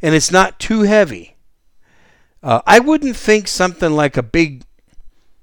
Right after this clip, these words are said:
you know, five-inch revolver, six-inch revolver, uh, hey, they're fun. They're just a lot of fun,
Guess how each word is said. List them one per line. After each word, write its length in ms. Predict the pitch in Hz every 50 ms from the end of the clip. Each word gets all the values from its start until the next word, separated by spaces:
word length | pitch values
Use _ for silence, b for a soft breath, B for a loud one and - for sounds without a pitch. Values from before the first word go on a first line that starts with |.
| - - - - -
you 140 | - 151 143
know, 240 | 139 135 127 117 - - - - -
five-inch 760 | - - - - 175 170 170 165 151 160 165 156 143 - -
revolver, 720 | 127 127 120 113 117 131 139 143 143 139 127 120 120 117
six-inch 580 | - - 156 147 - - 147 143 135 127 - -
revolver, 640 | 117 110 104 101 117 127 135 127 113 110 107 104 101 B B B B B B B B B B
uh, 160 | - 117 107
hey, 180 | 107 151 175 185
they're 140 | 156 127 104
fun. 500 | - - - 147 160 190 165 117 92 87
They're 160 | 104 113 120
just 260 | 98 135 147 135 -
a 120 | - - 107
lot 420 | 113 117 120 127 139 135 135 131
of 140 | - 104 -
fun, 400 | - - 151 143 120 107 101